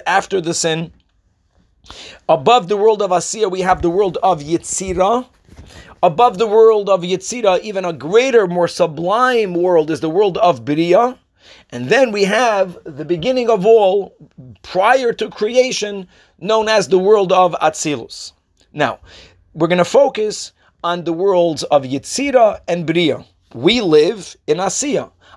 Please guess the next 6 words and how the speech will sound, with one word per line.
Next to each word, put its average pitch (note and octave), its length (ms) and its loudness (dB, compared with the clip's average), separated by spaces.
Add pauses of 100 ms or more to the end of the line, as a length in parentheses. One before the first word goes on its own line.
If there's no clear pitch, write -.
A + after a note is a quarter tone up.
(120)
Our G#3 260 4
actions F3+ 540 -4
take E3+ 260 -4
place D#3 420 -6
in F3 180 -4
Asiya. F#3 520 0